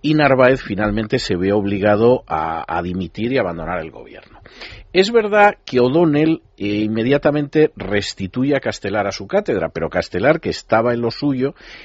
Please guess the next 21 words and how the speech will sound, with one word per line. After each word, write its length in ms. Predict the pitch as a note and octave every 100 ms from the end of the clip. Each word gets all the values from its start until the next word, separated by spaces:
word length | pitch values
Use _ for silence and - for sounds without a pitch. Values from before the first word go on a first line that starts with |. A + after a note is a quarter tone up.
| - _
tanto 340 | - C3+ C#3 C#3+
en 100 | C3+
enero 300 | C#3 D3+ G#2+
como 280 | G2 F#2 G2
en 60 |
junio 360 | F#2+ C#3+ C3+ A2+
de 80 | G2+
mil 160 | A#2
ochocientos 540 | B2 - A#2+ B2+ B2 A#2
sesenta 360 | A#2 B2 A#2
y 60 | B2
seis, 260 | - C#3+ -
se 180 | G2+
suma 480 | F#2 - C3+ B2+ B2+ - - - -
a 100 | F2+
los 160 | F#2+
pronunciamientos 760 | - F#2+ G2 G#2 G2 A2 B2+ B2
progresistas 960 | - G#2 F2+ F2+ - A2+ - A#2+ A#2
contra 280 | - F#2+ G2
Isabel 340 | F#2+ E2 D#2 D2
segunda, 460 | C#2+ C2 A1 A1+